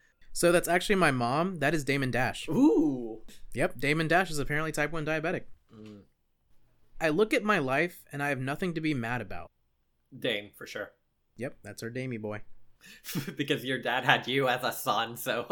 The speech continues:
Speaker 2: <laughs> he has something to be mad about. <laughs>
Speaker 1: True that, dude, a hundred percent. <laughs> Um, "God doesn't make mistakes."
Speaker 2: Oh, that one is hard.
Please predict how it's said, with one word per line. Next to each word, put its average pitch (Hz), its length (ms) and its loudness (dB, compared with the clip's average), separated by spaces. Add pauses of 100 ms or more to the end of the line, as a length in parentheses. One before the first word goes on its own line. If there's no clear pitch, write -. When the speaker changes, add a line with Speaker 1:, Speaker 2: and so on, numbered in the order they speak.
Speaker 2:
<laughs> - 100 -10
he 143 100 -2
has 127 260 -2
something 127 320 -6
to - 80 -14
be 110 140 -4
mad 110 240 -6
about. 123 340 -2
<laughs> - 1700 0
Speaker 1:
True 147 220 -6
that, 131 260 -2
dude, 127 180 -4
a 127 60 -4
hundred 139 240 -4
percent. 123 420 -8 (340)
<laughs> 208 60 0 (680)
Um, 143 600 -2 (1080)
"God 180 300 2
doesn't 165 320 -2
make 147 220 -4
mistakes." - 600 -10 (600)
Speaker 2:
Oh, 113 640 -6
that 113 180 0
one 117 120 -6
is 110 120 -8
hard. 107 420 0